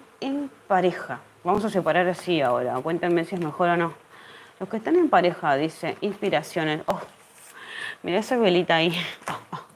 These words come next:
<laughs> Los que están en pareja, ¿qué está pasando? ¿Tenés novio o novia, Géminis? Contame. ¿De qué signo son ustedes? Dice, inspiraciones. La vela es apagada, a ver qué pasa. ¿Ya no te inspira esa persona o qué?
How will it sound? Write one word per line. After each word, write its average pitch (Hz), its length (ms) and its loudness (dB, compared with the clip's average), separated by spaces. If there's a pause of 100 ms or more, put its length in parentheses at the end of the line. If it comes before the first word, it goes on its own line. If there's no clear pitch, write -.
(880)
<laughs> 330 300 0 (1500)
Los 220 120 -8
que - 120 -12
están 269 280 -6
en 262 160 0
pareja, 196 680 -4
¿qué 220 100 -6
está 214 220 -10 (100)
pasando? 160 580 -6 (220)
¿Tenés 214 240 -2
novio 233 320 -2
o - 20 -2
novia, 208 340 -2
Géminis? 208 340 -2
Contame. 170 560 -2 (100)
¿De 185 160 -4
qué 208 100 0
signo 214 280 -4
son 165 220 -2
ustedes? 151 480 -4 (840)
Dice, 185 480 -2
inspiraciones. 180 1400 -2
La 175 120 6
vela 269 180 2
es 294 120 -4
apagada, 139 500 4
a 139 60 4
ver 190 220 2
qué 208 100 -2
pasa. 131 560 -4
¿Ya 180 180 -2
no 247 120 0
te 208 60 -2
inspira - 260 -2
esa 214 100 -4
persona 202 460 -2
o 185 60 -4
qué? 190 200 -2